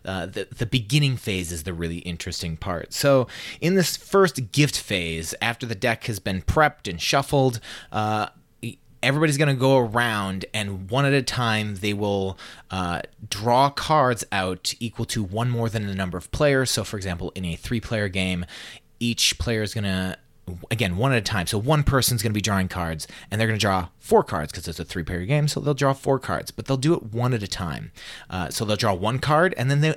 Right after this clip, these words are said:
when they draw these cards, they will look at it, and they will make a decision. Do I wanna keep this? Do I wanna give this to someone else? Or do I want to put this up for auction during the auction phase, which, again, is in the second half of the game?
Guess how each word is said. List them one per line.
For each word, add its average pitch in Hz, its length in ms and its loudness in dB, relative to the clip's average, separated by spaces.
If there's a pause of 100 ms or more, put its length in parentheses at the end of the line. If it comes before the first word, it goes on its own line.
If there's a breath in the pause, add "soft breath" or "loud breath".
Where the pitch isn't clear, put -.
(120)
when 123 240 2
they 165 140 4
draw 160 220 4
these 165 180 0
cards, 160 260 0
they 131 80 4
will 107 160 2
look 120 200 0
at 160 120 2
it, - 200 -4
and 120 100 -6
they 127 60 0
will 131 120 0
make 139 160 0
a 143 40 -4
decision. 80 520 -4 (300 loud breath)
Do 104 100 2
I 98 100 4
wanna 127 180 0
keep 151 200 0
this? 180 320 0
Do 104 140 -2
I 98 80 2
wanna 95 180 0
give 104 320 -4
this 117 220 0
to 104 280 -2 (280)
someone 92 420 -2
else? 175 380 2 (280 loud breath)
Or 120 120 0
do 127 80 2
I 123 60 2
want 123 220 0
to 120 120 -4
put - 300 -2
this 151 180 0
up 131 120 2
for 117 160 -2
auction 110 540 -2
during 95 220 -2
the 92 100 -4
auction 95 360 -2
phase, 65 340 -8
which, 80 140 -6
again, 92 340 -2 (100)
is 85 140 -10
in 85 80 -8
the 80 60 -8
second 90 400 -6
half 80 280 -8
of 73 60 -12
the 73 60 -10
game? 64 320 -8